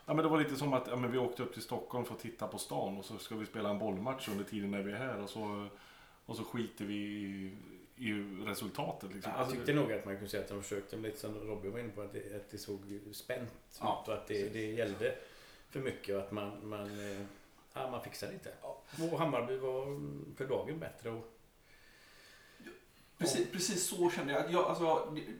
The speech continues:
Speaker 3: det frustrationen som var på dag-, matchdagen, den försvann lite senare när jag tittade på matchen igen. För att, ja, men det, de, de var, vi mötte ett bra lag helt enkelt. Och vet du, det, det var jämnt och det var lite,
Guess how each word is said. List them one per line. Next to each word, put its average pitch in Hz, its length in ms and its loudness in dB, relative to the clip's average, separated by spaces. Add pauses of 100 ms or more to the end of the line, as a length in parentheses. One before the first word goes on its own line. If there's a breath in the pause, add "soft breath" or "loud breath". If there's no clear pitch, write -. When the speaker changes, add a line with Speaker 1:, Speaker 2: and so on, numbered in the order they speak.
Speaker 3:
det 131 240 -4
frustrationen 175 880 2
som 190 200 4
var - 540 8
på 151 100 4
dag-, 139 480 8
matchdagen, - 720 2 (580 loud breath)
den 139 280 4
försvann 165 840 4
lite 156 480 -2
senare 117 360 2
när 113 80 2
jag 113 140 0
tittade - 280 -4
på - 160 0
matchen 107 340 -2
igen. 143 280 4 (720 loud breath)
För 131 440 6
att, - 200 0 (100)
ja, - 200 0
men - 80 0
det, - 300 0
de, 180 60 4 (160)
de 214 160 0
var, 175 280 4
vi 202 80 2
mötte 220 320 4
ett - 160 4
bra 143 260 6
lag - 240 2
helt 226 240 0
enkelt. 110 280 -4 (100)
Och 143 300 8
vet 143 140 2
du, 139 60 0 (200)
det, - 20 -2 (200)
det 156 140 0
var 160 280 4
jämnt 190 360 4
och 175 60 0
det 180 60 0
var 165 320 6 (220)
lite, 180 580 2